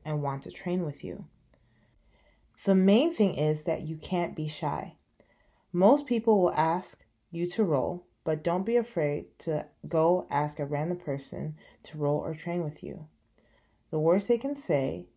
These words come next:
is no. Also, if there's a new person visiting your gym, make sure you're friendly and train with them. This is a good way to test your skills on someone that you're not used to. Classes are great,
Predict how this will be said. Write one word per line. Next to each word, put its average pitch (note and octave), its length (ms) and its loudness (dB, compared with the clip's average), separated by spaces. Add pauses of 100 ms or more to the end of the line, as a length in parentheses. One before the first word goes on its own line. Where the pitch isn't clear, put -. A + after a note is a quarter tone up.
(160)
is F#3 220 -4
no. D3 340 -2 (680)
Also, F#3 680 6
if F3 180 0
there's F#3 220 4
a F3+ 40 2
new F#3+ 200 4
person F3 420 0
visiting D#3 560 0
your G3 300 8
gym, - 420 -6 (580)
make F#3+ 220 2
sure C4+ 160 4
you're C#4 140 6
friendly D#3 600 -2 (380)
and G#3+ 140 4
train C#4 240 6
with A#3 140 0
them. D#3 280 -6 (640)
This G#3 140 4
is A3+ 80 2
a B3+ 80 8
good G3+ 180 4
way E3 400 4 (120)
to D3+ 440 0 (180)
test F#3 320 0
your A3+ 120 4
skills D3+ 560 0 (120)
on D#3+ 140 -2
someone D#3+ 440 -2
that D3+ 120 -2
you're D3+ 140 -2
not C#3 240 -4
used - 300 -12
to. - 200 -12 (1700)
Classes A3+ 480 4
are C#4 100 10
great, D3+ 440 0